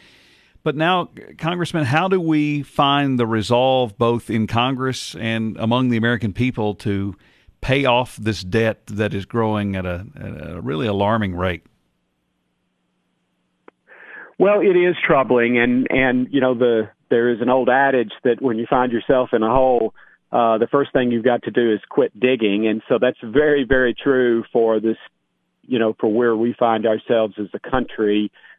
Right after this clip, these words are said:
Speaker 2: A lot of people like to talk about, uh, reducing the debt, but we can't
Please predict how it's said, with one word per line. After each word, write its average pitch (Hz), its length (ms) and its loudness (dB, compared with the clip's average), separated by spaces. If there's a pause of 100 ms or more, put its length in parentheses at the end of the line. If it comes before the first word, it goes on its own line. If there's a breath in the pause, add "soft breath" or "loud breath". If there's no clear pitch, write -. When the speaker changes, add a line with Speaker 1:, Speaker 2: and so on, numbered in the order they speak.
(120)
Speaker 2:
A 110 80 -2
lot 117 260 2
of 120 80 -6
people 120 300 0
like 113 300 0
to - 80 -10
talk 127 360 0
about, 113 400 0 (560)
uh, 107 200 2
reducing 117 640 0
the 110 80 0
debt, 113 400 0
but 107 120 0
we 120 140 -2
can't 127 380 -2